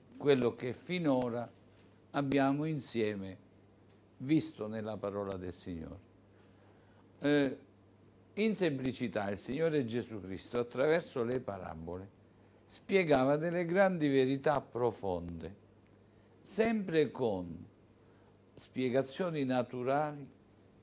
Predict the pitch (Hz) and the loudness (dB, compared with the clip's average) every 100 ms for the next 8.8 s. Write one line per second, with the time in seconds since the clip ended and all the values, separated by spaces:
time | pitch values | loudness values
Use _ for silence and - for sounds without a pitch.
0 | - 160 160 - 185 175 131 131 131 123 | -8 -4 -2 0 -2 2 4 4 4 2
1 | 123 123 117 117 110 110 113 - - 110 | 2 2 0 2 2 2 -6 -8 -8 -6
2 | 107 101 98 87 87 - - _ _ _ | -6 -8 -8 -8 -8 -12 -20 _ _ _
3 | _ _ _ - _ - _ _ _ _ | _ _ _ -20 _ -20 _ _ _ _
4 | _ - _ _ _ - 208 240 214 160 | _ -20 _ _ _ -6 0 2 4 4
5 | 143 175 160 139 127 120 117 127 135 117 | 6 6 6 4 4 0 0 -2 -2 -2
6 | 110 - 110 101 101 92 85 - - - | -4 -8 -10 -6 -6 -8 -10 -14 -20 -18
7 | - 170 175 165 - 147 135 123 143 139 | -4 -2 0 0 -2 -2 -2 -2 0 0
8 | 139 127 117 - 117 98 85 85 | 2 -2 -2 -2 0 0 -4 -10